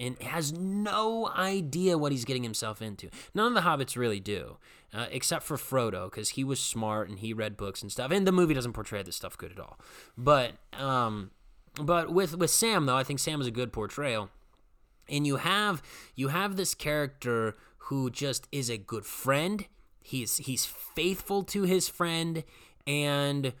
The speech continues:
when it comes time for him to have to step in and take on his friend's task, he <clears throat> does. And basically, Frodo,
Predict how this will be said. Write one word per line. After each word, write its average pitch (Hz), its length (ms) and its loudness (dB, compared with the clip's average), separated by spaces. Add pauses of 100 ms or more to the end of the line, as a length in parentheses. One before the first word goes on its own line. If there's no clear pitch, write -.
(260)
when 143 240 2
it - 180 -4
comes 156 320 0
time 160 360 -2
for - 180 -4
him 175 480 0
to 143 140 -4
have 147 220 -2
to 120 100 -8
step - 500 -4
in 165 300 -2
and 135 140 -2
take 147 280 -2
on 135 200 4
his 139 220 0
friend's 123 380 -2
task, 165 420 -2
he 160 180 2
<clears throat> 117 100 -2
does. 127 560 2 (400)
And 139 640 2 (320)
basically, 147 760 2 (120)
Frodo, 147 1000 4